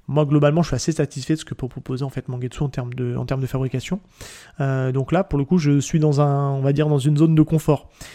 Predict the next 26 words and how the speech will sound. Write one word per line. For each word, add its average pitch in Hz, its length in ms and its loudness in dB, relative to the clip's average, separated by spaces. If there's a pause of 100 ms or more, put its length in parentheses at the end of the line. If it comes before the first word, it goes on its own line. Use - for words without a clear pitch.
(160)
Et 139 200 4
pour 139 160 2
moi, 190 160 8
la, 156 180 6
pour 135 140 0
moi, 175 80 4
la 175 60 6
couverture, 131 300 -2
elle 131 80 0
fait 170 180 -2
clairement 135 500 0
le 151 100 2
taf, 127 300 -6
hein. 127 160 -6
Je - 40 -14
trouve 139 200 -4
que, 120 460 -4
enfin, 117 240 -10
pour 135 120 -8
moi, 156 80 0
il 139 60 -2
y 117 40 -4
a 113 60 -4
un 110 200 -8
super 147 360 -2
boulot. 143 320 2